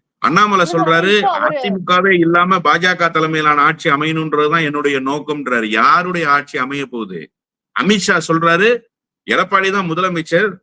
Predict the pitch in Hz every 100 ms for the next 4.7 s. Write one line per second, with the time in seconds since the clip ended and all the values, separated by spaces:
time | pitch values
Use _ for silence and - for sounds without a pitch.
0 | _ 135 175 185 127 160 180 180 175 160
1 | 156 156 160 147 135 135 87 - _ _
2 | _ _ - 135 - - 143 131 135 135
3 | 127 92 85 _ _ 120 165 165 151 147
4 | 143 139 143 135 127 110 87